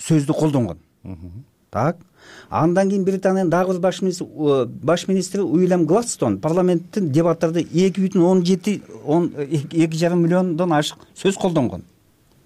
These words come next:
Speaker 1: Эми Черчиллди айтпай эле коелу.
Speaker 2: Мгм.
Speaker 1: Бизде да андай мисал болгон. Мисалы, Абдрахман өзүнүн күндөлүктөрүн, өзүнүн докладдарын өзү спичрайтер деген болгон эмес. Ал жанагындай кылып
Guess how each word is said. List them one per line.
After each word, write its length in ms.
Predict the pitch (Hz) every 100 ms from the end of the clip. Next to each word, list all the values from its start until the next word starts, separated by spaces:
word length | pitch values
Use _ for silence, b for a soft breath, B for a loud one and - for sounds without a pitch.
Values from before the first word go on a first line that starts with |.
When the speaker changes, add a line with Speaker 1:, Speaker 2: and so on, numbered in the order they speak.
| _ -
Speaker 1:
Эми 100 | 127
Черчиллди 360 | 180 151 143 120
айтпай 240 | 123 104
эле 80 | 92
коелу. 120 | 104 98
Speaker 2:
Мгм. 200 | 98 113 _ _ B B B B
Speaker 1:
Бизде 300 | 113 131 175
да 100 | 226
андай 200 | 220 170
мисал 260 | 147 131 104
болгон. 220 | 90 90
Мисалы, 220 | 98 131
Абдрахман 400 | 135 139 131 151
өзүнүн 240 | 139 135 135
күндөлүктөрүн, 540 | 139 135 127 143 131
өзүнүн 160 | 139 131
докладдарын 460 | 135 139 123 131 139
өзү 240 | 135 117
спичрайтер 560 | 113 143 135 139 131 131
деген 200 | 135 131
болгон 240 | 143 147
эмес. 180 | 151 -
Ал 100 | 120
жанагындай 380 | 123 139 139 143
кылып 160 | 139